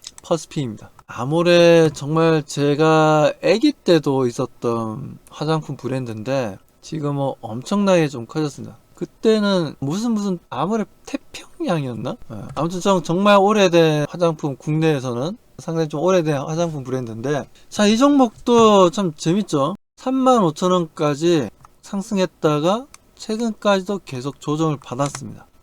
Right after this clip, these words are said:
아모레 퍼스픽이. 근데 지수는 반대로 계속 잘 올라갔죠.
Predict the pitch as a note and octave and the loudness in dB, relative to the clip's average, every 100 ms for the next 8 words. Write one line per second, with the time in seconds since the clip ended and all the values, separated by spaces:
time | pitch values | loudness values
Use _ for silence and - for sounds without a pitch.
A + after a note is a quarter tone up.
0 | - B2+ C#3 C3+ D3+ D3 A#2+ - - - | -6 -4 -4 -4 -8 -8 -12 -14 -18 -8
1 | D#3+ F3 E3+ F#3+ F#3+ A#3 A3 G3+ D3+ C#3 | 0 2 2 -2 -4 0 0 0 -4 -2
2 | D3 D#3+ D#3 C#3 B2 C3 C3 - - B2+ | 2 4 4 2 -4 -10 -10 -12 -8 -4
3 | D#3+ C3 - - | -2 -2 -6 -16